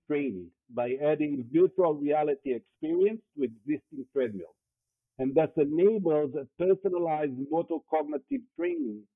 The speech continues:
that leads to as high as eighty percent reduction in the number of falls in older adults and people, uh, with different neurological conditions such as stroke, Parkinson's, M S, cognitive impairment, and many others.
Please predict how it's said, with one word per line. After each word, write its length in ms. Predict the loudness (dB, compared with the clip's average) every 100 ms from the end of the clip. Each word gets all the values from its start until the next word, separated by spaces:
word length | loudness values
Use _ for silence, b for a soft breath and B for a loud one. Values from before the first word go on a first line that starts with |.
| _ _
that 140 | 0 4
leads 240 | 2 2 0
to 140 | 2 2
as 80 | 2 -2
high 200 | 0 0
as 100 | -2 -2
eighty 280 | -2 0 -2
percent 460 | -2 -2 0 -2
reduction 560 | 0 0 0 0 -2 -2
in 80 | -2
the 100 | -2
number 300 | -2 0 0
of 160 | -2 -4
falls 380 | 0 2 2 0 -6 _ _ -6
in 180 | -4 0
older 340 | 2 4 4
adults 440 | 2 2 2 2 0
and 220 | -4 -2
people, 440 | -2 -2 0 0 0 -8 _ _ _ -2
uh, 180 | -2 -2
with 180 | -4 -2
different 320 | 0 2 2 2
neurological 760 | 0 0 2 0 0 -2 -4 -2
conditions 520 | -4 -2 -2 -2 -2
such 140 | -2 -2 -2
as 100 | -6 -10 _
stroke, 500 | 0 2 4 2 -2 _
Parkinson's, 800 | -4 -4 -2 -4 0 0 0 -6 -6
M 260 | -4 -2 -2
S, 300 | -4 -2 -6 -6 _ _ _ _ -18 -18 -18 -20 -8
cognitive 460 | -4 0 2 2 2
impairment, 600 | 2 4 4 6 4 2
and 160 | 0 0
many 240 | 0 0
others. 260 | -4 -10